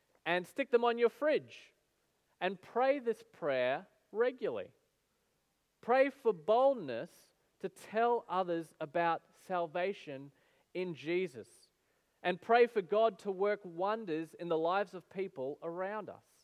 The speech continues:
That's the first thing. Now, if you didn't grab one of those on the way in,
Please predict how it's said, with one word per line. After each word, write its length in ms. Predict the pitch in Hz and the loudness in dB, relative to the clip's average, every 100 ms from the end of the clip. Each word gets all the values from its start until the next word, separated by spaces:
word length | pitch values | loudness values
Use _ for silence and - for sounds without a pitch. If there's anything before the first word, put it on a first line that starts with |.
| _ _ _ _ _ | _ _ _ _ _
That's 220 | 190 220 - | 0 0 -2
the 100 | 214 | -10
first 400 | - 220 226 - - | -2 -2 -2 -6 -12
thing. 180 | 117 - _ _ _ _ _ _ | -12 -12 _ _ _ _ _ _
Now, 60 | 160 | -2
if 100 | 175 | 0
you 80 | 226 | 2
didn't 160 | 226 | 0
grab 220 | 190 180 170 | 4 2 2
one 160 | 170 | 0
of 80 | 170 | 2
those 400 | 160 175 190 - _ _ | 2 2 -2 -14 _ _
on 100 | 151 | -6
the 80 | 147 | -2
way 220 | 143 143 | 0 0
in, 400 | 139 156 180 202 | 0 -6 -8 -12